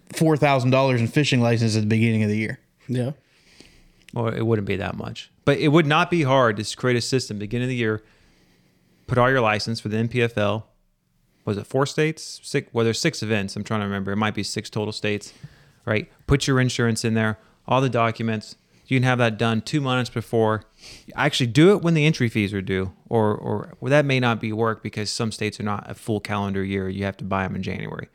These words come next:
Speaker 2: Mm.
Speaker 3: But you can make the system work and check it. But, but if you don't, and you want everyone to be big boys and girls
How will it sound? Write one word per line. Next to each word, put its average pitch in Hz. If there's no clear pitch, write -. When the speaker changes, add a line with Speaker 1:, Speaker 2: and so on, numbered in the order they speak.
Speaker 2:
Mm. 104
Speaker 3:
But 123
you 147
can 156
make 143
the 127
system 120
work 107
and 98
check 165
it. -
But, 139
but 127
if 127
you 120
don't, 170
and 123
you 120
want 123
everyone 123
to 117
be 120
big 156
boys 117
and 107
girls 107